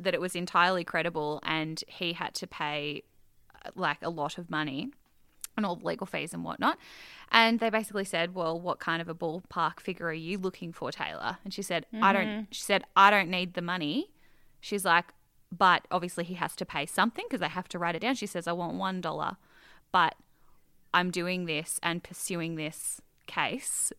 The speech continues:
Speaker 1: because it's important to stand up for yourself, and I'm standing up for other women." And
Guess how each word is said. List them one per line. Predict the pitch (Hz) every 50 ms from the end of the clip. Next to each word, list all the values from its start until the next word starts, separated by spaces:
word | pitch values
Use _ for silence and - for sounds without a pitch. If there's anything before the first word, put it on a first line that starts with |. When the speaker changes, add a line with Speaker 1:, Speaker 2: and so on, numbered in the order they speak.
| _ _ _ _ _ _ -
Speaker 1:
because | - 180 - - - 175 165 160 156 160 -
it's | - 185 -
important | 180 175 165 - - - 170 160 156 143 -
to | - 185
stand | - - 165 156 156 160
up | 151 -
for | - -
yourself, | 175 160 175 - - 139 143 - -
and | 170 165
I'm | 156 160
standing | 165 - - 160 156 156 160 160 160
up | 151 - -
for | - -
other | - 165 170 160
women." | 160 160 156 156 147 143 - - - - - - - - - - - - -
And | 156 156 151 147 147 147 151 - -